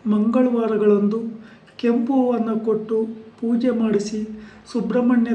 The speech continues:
ದೇವರಲ್ಲಿ ಪ್ರಾರ್ಥನೆ ಮಾಡ್ಕೊಳ್ತಕ್ಕಂಥದ್ದು ಬಹಳ ಉತ್ತಮವಾಗಿರ್ತದೆ. ಇಲ್ಲಿಯೂ ಸಹ ಸುಬ್ರಹ್ಮಣ್ಯ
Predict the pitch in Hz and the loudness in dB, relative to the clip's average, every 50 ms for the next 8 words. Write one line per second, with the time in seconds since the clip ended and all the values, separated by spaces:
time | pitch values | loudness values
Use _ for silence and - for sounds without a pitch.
0 | 175 220 220 220 214 214 202 208 202 208 208 202 - - - - 214 208 240 247 | 2 2 2 2 2 2 0 2 2 2 2 2 0 -4 -8 -4 -4 -2 -2 -4
1 | - - 277 240 254 226 208 214 202 208 - 220 196 - 208 - - 202 180 - | -4 -4 -2 0 0 2 2 0 -2 -2 -4 -4 -6 -6 -6 -6 -6 -6 -6 -4
2 | 208 196 170 196 254 294 - - - - - - 214 196 190 190 208 240 262 - | -4 -2 -2 -2 -2 -4 -4 -8 -14 -20 -10 -6 -4 -2 -2 -2 -2 -4 -6 -10
3 | - - - 214 202 208 - - 208 196 202 208 202 196 180 185 196 - - 208 | -14 -6 -4 -4 -4 -2 -4 -4 -2 -2 0 0 0 0 0 -2 -2 -4 -6 -8
4 | - - 247 254 - - - - - - - - - - - - - - - 247 | -8 -8 -8 -8 -10 -14 -20 -20 -20 -20 -20 -20 -20 -20 -20 -20 -18 -6 -2 0
5 | 233 240 254 262 277 277 277 254 - 233 208 208 233 269 - - - - - - | 2 4 6 4 4 4 0 -2 -2 -2 0 0 0 -2 -4 -6 -10 -16 -20 -14
6 | - - 247 190 190 240 233 226 233 220 220 220 | -10 -8 -6 -4 -2 -2 0 2 2 2 2 2